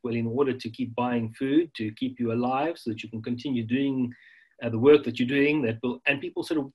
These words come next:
sometimes step back and they wonder, you know, "What's the point of all of this?" And if you layer in all the suffering that people have in their lives, the struggles that they have to endure, uh, the hardships,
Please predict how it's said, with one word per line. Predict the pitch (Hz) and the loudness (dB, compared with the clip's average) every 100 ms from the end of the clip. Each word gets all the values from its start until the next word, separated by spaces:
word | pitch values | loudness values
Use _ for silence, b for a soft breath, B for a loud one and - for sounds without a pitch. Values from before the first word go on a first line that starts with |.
| - | -16
sometimes | - 151 151 151 139 | -10 -8 -6 -4 -4
step | - 151 - | -4 -4 0
back | 226 240 131 | -2 -2 -4
and | 127 | -4
they | |
wonder, | 123 156 185 131 127 | -4 -4 -4 -4 -4
you | |
know, | 127 | -6
"What's | 113 131 - | -6 -6 -8
the | 113 | -10
point | - 220 247 | -2 -2 -2
of | 139 | -2
all | 120 | -4
of | 104 | -6
this?" | - - - _ b b b b b - | -12 -20 -20 _ b b b b b -4
And | 143 | 0
if | 220 - | 0 2
you | 214 156 | 0 4
layer | 151 190 190 175 | 4 4 4 4
in | 175 143 107 117 - | 4 2 -2 -6 -4
all | 151 156 160 143 | 2 4 6 4
the | 143 | 0
suffering | - 175 - 147 92 107 117 120 | 0 -2 -2 -4 -4 -8 -10 -6
that | 120 | -4
people | 131 123 123 | -4 -4 -4
have | 117 113 | -2 -2
in | 113 | 0
their | 113 110 | 0 -2
lives, | 98 87 - - - - b b b | -6 -10 -16 -18 -18 -18 b b b
the | 127 | -6
struggles | - - 156 160 160 127 | -4 2 4 4 4 2
that | 123 - | 0 -2
they | 117 | -2
have | 117 113 - | -2 -4 -4
to | 120 | -4
endure, | 107 107 101 107 87 - - _ _ _ _ - | -4 -6 -6 -8 -8 -12 -18 _ _ _ _ -12
uh, | 113 | -6
the | 113 | -4
hardships, | 120 147 160 - - - - - - | 2 2 2 0 -6 -8 -14 -16 -16